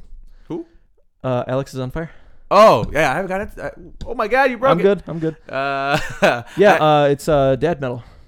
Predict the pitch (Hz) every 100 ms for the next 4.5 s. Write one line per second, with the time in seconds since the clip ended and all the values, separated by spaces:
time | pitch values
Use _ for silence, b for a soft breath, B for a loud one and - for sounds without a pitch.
0 | b - 123 117 113 107 107 98 95 92
1 | - - - - _ _ - 151 156 139
2 | 139 175 151 143 139 127 123 - 170 160
3 | - 151 156 165 - 165 165 156 _ -
4 | 196 165 165 165 170